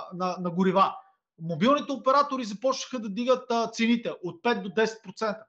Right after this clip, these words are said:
И после да говорим, че нямаме картел. Както и да е. Кое друго ще започне да дига? Всичко започва да дига цените. Пазара се свива и те ще достигнем до там, че просто продуктите няма да има на кой да се продават.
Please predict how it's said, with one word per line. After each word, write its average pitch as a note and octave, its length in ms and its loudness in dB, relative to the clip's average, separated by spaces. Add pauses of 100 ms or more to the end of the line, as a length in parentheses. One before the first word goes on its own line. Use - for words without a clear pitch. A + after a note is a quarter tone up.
(260)
И C#3+ 100 -18
после G#3 280 -2
да E3 140 -8
говорим, E3+ 420 -8
че - 120 -8
нямаме E3 260 -4
картел. D3+ 420 -8
Както C4 280 2
и B3+ 60 2
да F3+ 80 0
е. - 80 -8 (300)
Кое A#3 280 4
друго D4 200 -2
ще - 160 -6
започне B3 480 -4
да F#3+ 60 -8
дига? F3 320 -12
Всичко F4 360 -4
започва A#3+ 440 -2
да G3+ 100 -6
дига B3 200 -2
цените. A3+ 460 -2
Пазара B3+ 380 2
се - 160 -8
свива D4 480 2 (440)
и A3 360 0
те D#4+ 260 4 (280)
ще - 220 -6
достигнем C4+ 580 -8
до A3 80 -8
там, C#4+ 380 0 (280)
че - 200 -6
просто E4 340 -2
продуктите D4 540 -2
няма C#4+ 260 4
да D4 60 -4
има E4 120 -2
на D#4 140 0
кой C#4 160 0
да D4+ 80 -8
се - 200 -4
продават. A#3 520 4